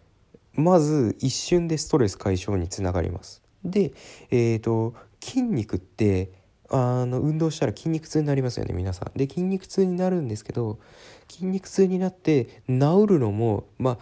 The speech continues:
長くてですよ。長くて一週間ぐらいで筋肉痛取れるじゃないですか。要は、傷んだ筋肉を体が補修して、お-、あの、次のね、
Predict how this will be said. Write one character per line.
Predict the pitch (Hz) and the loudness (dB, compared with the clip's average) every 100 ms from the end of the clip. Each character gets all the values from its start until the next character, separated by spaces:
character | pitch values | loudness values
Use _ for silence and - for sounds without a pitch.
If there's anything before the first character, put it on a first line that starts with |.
| - _ | -14 _
長 | 98 107 120 185 | 0 2 2 -2
く | 214 - | -4 -12
て | - | -10
で | - | -8
す | - | -2
よ。 | 95 101 | -2 0
長 | 110 139 185 | 0 2 0
く | - | 0
て | - | -4
一 | 175 | -4
週 | - - | -2 -2
間 | 175 165 | 0 2
ぐ | 160 | 4
ら | 120 | 4
い | |
で | 98 | 2
筋 | 95 107 | -2 -4
肉 | 101 | -4
痛 | - 101 | -4 -4
取 | 101 | -2
れ | 95 | -2
る | 92 | -2
じ | 82 | -4
ゃ | |
な | 80 | -4
い | - | -6
で | |
す | - | -10
か。 | - - - - - - | -10 -10 -10 -20 -20 -4
要 | 190 156 | 2 6
は、 | 131 113 104 - - | 6 4 0 -12 -12
傷 | - 147 226 | -8 2 4
ん | 214 | 4
だ | 113 | 0
筋 | - 120 | -4 -4
肉 | 104 101 - | -4 -6 -4
を | 110 107 90 - - | -2 0 -2 -6 -20
体 | - 127 123 120 | -4 -2 0 -2
が | 113 | -2
補 | - | -2
修 | 117 127 120 | -2 -2 -4
し | - | -6
て、 | - 143 104 - - - - | 0 2 2 -6 -20 -20 -2
お-、 | 160 - _ - | -2 -2 _ -2
あ | 131 127 | 0 2
の、 | 120 117 | 0 -4
次 | - - 165 180 | -6 -6 -2 0
の | 139 | 0
ね、 | 98 95 | 0 -2